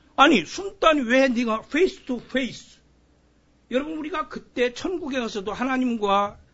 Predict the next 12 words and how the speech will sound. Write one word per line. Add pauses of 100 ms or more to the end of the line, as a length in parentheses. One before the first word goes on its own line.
지금은
부분적으로
알고
부분적으로
해야
하나, (600)
그때는
얼굴과
얼굴을
대하여
볼
것이요.